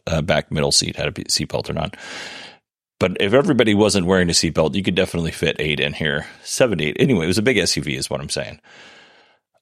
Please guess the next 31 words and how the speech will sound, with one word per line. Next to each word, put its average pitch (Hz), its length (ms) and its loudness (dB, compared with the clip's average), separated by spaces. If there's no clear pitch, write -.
Uh, 110 360 6
my 117 160 4
main 123 280 4
complaint 110 760 0
on 85 420 2
that 85 380 0
car 90 580 2
was 104 280 6
it 117 40 4
was 104 200 2
too 151 160 2
big 107 320 2
for 85 200 -2
nearly 92 380 4
everything 90 480 2
that 80 140 -2
I 78 80 0
did 73 420 -2
on 85 220 0
a 80 60 0
daily 80 320 0
basis. - 760 -2
My 87 200 -2
wife 90 280 2
and 95 100 2
I, 98 100 4
when 92 200 4
we 80 100 2
bought 76 240 2
this - 160 2
car, 117 500 2